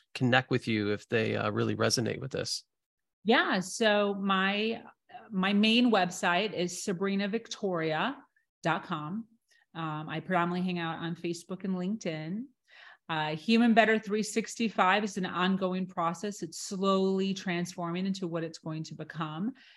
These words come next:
Speaker 2: And that is, uh, teachers, teachers teaching. Um, we're,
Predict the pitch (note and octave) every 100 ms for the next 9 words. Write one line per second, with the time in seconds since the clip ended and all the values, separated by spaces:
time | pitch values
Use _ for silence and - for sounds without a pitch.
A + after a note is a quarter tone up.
0 | _ - D#3+ D#3+ E3 D#3+ - E3+ E3 E3
1 | E3 E3 E3 - A#3 A#3+ G3 D#3 - -
2 | - _ - - G#3 A3+ A3 - - _
3 | _ _ - A3 - C#3+ D3 D3 _ -
4 | - _ E3 D#3 D#3 D#3+ D#3+ E3 D#3+ D#3+
5 | D#3+